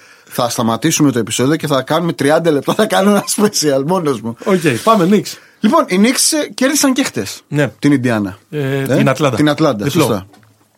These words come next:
Speaker 1: Λοιπόν, η Knicks έχει πάει εκεί ο δυνάστης, ε, ο Tom Thibodeau, ο οποίος από την ιστορία ξέρουμε ότι δεν έχει σημασία αν είναι Οκτώβρης, Νοέμβρης, ο,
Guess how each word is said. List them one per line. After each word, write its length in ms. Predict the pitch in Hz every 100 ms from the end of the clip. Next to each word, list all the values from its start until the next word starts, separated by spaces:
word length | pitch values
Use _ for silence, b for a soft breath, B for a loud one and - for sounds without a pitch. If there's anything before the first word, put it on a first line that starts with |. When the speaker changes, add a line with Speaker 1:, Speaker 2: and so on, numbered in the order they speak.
| _ _ -
Speaker 1:
Λοιπόν, 320 | 139 135 110 - B B B B B
η 80 | 185
Knicks 200 | 285 -
έχει 140 | 285 -
πάει 160 | 277
εκεί 160 | 220 240
ο 60 |
δυνάστης, 680 | 170 143 139 143 214 - - _ _ - _ _ - _ _ -
ε, 680 | 135 127 123 117 113 110
ο 120 | 113 123
Tom 100 | 156 139
Thibodeau, 460 | 147 139 127 120
ο 40 | 120
οποίος 540 | 120 156 151 - - _ _ _ _ _ B B B B
από 260 | - 143 147
την 140 | 151
ιστορία 420 | 160 139 151 170 170
ξέρουμε 380 | - 175 175 165
ότι 340 | 147 143 143
δεν 220 | 143 170 180
έχει 100 | -
σημασία 480 | 160 139 123 151
αν 120 | 127 127
είναι 160 | 131
Οκτώβρης, 420 | 123 - 135 131
Νοέμβρης, 460 | 113 120 120 113 107
ο, 100 | 135